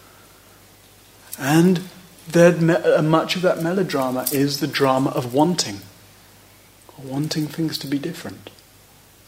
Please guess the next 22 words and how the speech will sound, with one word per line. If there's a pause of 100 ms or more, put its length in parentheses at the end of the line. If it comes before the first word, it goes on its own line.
(500)
Right? (480)
Even
if
it's
just
wanting (160)
to
not
have
any
wanting
happen. (1500)
Right?
I
want
to
be
able
to
just
sit
here.